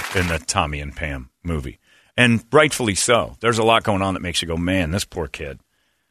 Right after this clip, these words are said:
was just, you know, living the lifestyle and everything else." And this happened without her control. You know, this video that got out was during a time when she thought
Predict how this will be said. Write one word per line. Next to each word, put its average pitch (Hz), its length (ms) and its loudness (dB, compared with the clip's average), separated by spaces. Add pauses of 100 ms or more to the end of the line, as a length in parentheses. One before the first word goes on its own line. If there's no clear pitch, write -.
(120)
was 90 140 -6
just, - 280 -4
you 104 40 2
know, 73 160 -2
living 90 320 0
the 78 80 -4
lifestyle 80 600 -2
and 82 100 -8
everything 80 320 -8
else." 92 260 -2
And 69 120 -14 (760)
this 123 200 2
happened 90 420 0
without 82 380 -2
her 78 160 -10
control. - 540 -10 (680)
You 76 80 -14
know, 64 180 -16 (160)
this 78 180 -6
video 95 340 -2
that 71 160 -6
got 67 180 -4
out 65 200 -12 (680)
was 78 300 -6 (360)
during 104 260 4
a 85 40 0
time 82 300 -6
when 78 100 -10
she 120 220 -2
thought 78 380 0